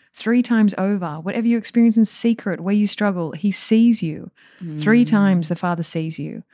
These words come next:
Speaker 1: Um, and it's like, so who are we following to the desert? You know, where are we going? We're going with Jesus, who has gone there and stands in the deserts of our life and opens his hands to the Father. Um,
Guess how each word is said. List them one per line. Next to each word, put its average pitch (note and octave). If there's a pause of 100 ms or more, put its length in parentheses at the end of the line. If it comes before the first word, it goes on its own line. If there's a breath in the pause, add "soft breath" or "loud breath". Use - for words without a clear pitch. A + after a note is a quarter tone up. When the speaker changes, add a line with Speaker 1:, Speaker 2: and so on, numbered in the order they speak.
(420 soft breath)
Speaker 1:
Um, E3 (420)
and A3
it's G#3+
like, F#3
so F#3
who G#3
are D4
we C#4
following G3
to -
the D3
desert? B2 (100)
You E3+
know, F3+
where G3
are B3
we B3+
going? F#3
We're D#3+
going F3+
with F3
Jesus, G3 (440 loud breath)
who G3+
has F3+
gone F3+
there G#3+
and E3+
stands E3+
in F#3+
the F3
deserts D#3+
of D#3+
our D#3
life D#3
and E3
opens F3+
his E3
hands D#3+
to E3
the D#3
Father. D#3 (600 soft breath)
Um, F#3+